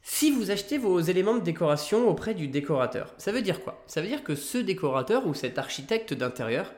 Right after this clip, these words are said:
il devient automatiquement votre fournisseur, puisque c'est lui qui vous fait la facture, d'accord ? Vous n'avez pas de facture des autres fournisseurs, c'est lui qui le fait. Donc ça veut dire qu'il endosse seul la responsabilité notamment des délais de livraison,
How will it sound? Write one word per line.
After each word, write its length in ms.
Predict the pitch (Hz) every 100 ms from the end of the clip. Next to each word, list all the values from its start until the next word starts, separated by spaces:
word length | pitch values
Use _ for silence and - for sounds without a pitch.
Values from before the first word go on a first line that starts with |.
| -
il 180 | 160 151
devient 400 | 160 139 143 131
automatiquement 680 | 143 139 135 127 131 127 131
votre 220 | 120 113
fournisseur, 480 | - 117 156 - 370
puisque 240 | - - 127 - - - -
c'est 160 | -
lui 240 | 113 185 180
qui 140 | -
vous 100 | 120
fait 140 | 120 117
la 80 |
facture, 400 | 117 185 - 294 - - 127
d'accord ? 240 | 127 214
Vous 80 | 160
n'avez 100 | 120
pas 120 | 135
de 80 | 131
facture 360 | 139 135 180 143
des 140 | 123
autres 200 | 127 127
fournisseurs, 540 | 120 123 156 208 180 -
c'est 160 | - 131
lui 160 | 170
qui 140 | 190 -
le 80 | 240
fait. 180 | - - - - - -
Donc 180 | 233 294
ça 140 | -
veut 100 | 165
dire 160 | 208 302
qu'il 220 | - 202
endosse 500 | 190 180 165 156 - -
seul 420 | - - 196 339 - - - - -
la 140 | 151
responsabilité 840 | 147 160 165 156 151 147 143 185
notamment 440 | 262 165 151 175 247
des 140 | 143
délais 280 | 127 135 135
de 60 | 131
livraison, 400 | 131 180 233